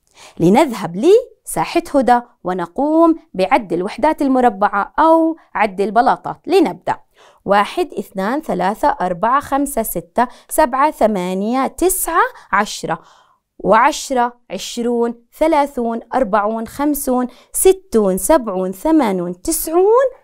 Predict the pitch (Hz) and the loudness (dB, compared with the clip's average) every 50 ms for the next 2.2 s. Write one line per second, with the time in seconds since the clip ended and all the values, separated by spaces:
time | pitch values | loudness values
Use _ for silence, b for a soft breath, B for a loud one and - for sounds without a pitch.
0 | b b b _ 277 320 427 539 571 605 - - - 165 160 B B B B B | b b b _ 6 8 8 8 6 6 4 0 -2 -2 -4 B B B B B
1 | B B - 233 220 226 233 220 196 214 - - 403 494 - 494 480 - - 359 | B B 2 4 6 4 4 4 2 2 2 2 2 2 2 -2 -4 0 0 0
2 | 339 - - 294 | 0 0 -2 -4